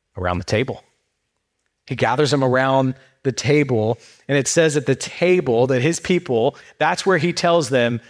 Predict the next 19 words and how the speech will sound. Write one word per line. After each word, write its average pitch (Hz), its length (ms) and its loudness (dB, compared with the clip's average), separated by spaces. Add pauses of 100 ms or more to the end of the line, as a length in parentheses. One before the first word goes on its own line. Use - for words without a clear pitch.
(140)
that 147 140 0
they're 151 160 4
to 151 80 2
remember 135 800 2 (100)
his 151 240 -2
work 139 320 0
done 143 220 0
for 127 160 -4
them. 104 280 -2 (160)
It 160 120 0
is 147 160 -2
to 208 500 0 (240)
the 151 140 0
table, 156 560 2
to 165 120 -2
the 143 140 2
place 196 380 -2
of 147 100 -2
fellowship 170 640 2